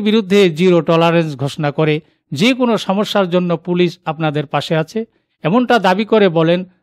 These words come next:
বর্তমান সরকার জনবান্ধব পুলিশ গঠনের ব্যাপারে আন্তরিকভাবে কাজ করছেন। সাধারণ মানুষের মন থেকে পুলিশ ভীতি দূর করার জন্য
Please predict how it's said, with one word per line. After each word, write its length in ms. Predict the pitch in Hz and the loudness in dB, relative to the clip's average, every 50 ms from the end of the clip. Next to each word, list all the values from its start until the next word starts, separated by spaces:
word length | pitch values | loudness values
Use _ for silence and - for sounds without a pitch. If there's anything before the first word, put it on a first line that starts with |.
| _ _ 143 143 | _ _ -2 -2
বর্তমান 400 | 190 196 - - 226 220 214 202 - - | -2 0 0 -2 0 0 0 -2 0 -2
সরকার 300 | 196 185 180 202 185 175 156 131 | -2 -2 0 0 0 0 0 0
জনবান্ধব 560 | 170 170 165 151 135 147 165 208 208 208 233 233 - _ | 0 0 0 0 0 0 0 0 2 0 0 -2 -2 _
পুলিশ 240 | - 185 185 180 175 - 175 147 | 0 0 2 2 -2 -2 -4 -2
গঠনের 340 | 165 170 - 180 180 185 165 156 139 | -2 -2 0 0 0 2 0 2 0
ব্যাপারে 320 | 143 139 - 170 180 202 220 - _ _ _ _ _ _ | -2 0 0 0 0 0 -4 -6 _ _ _ _ _ _
আন্তরিকভাবে 720 | - 160 202 196 - 254 226 220 190 147 - - 180 175 175 170 175 | -4 -4 -4 -2 -2 -2 -2 -2 -2 -6 -4 -4 -2 -2 -2 -2 -2
কাজ 120 | 160 147 - _ | -4 -4 -2 _
করছেন। 320 | 165 135 - - - 127 113 120 - _ _ _ _ _ _ _ _ _ | -6 -6 -6 -6 -8 -8 -8 -8 -16 _ _ _ _ _ _ _ _ _
সাধারণ 420 | - - 160 156 185 233 269 285 262 233 | -8 -4 -2 0 2 2 2 4 2 2
মানুষের 320 | 214 220 220 - 233 208 196 165 | 2 2 2 0 0 0 0 0
মন 120 | 165 202 226 214 | 0 0 -2 -2
থেকে 180 | - 226 196 220 196 - | -4 -4 -2 -2 -4 -2
পুলিশ 220 | - 196 196 214 170 156 147 135 | -2 -2 0 0 -2 -4 -4 -4
ভীতি 220 | 185 185 190 190 160 147 | -4 -4 -4 -6 -4 -2
দূর 120 | 180 220 226 - - | -4 -4 -4 -2 0
করার 220 | 202 185 185 175 151 147 | 2 2 2 0 2 0
জন্য 200 | 165 151 151 | 0 2 2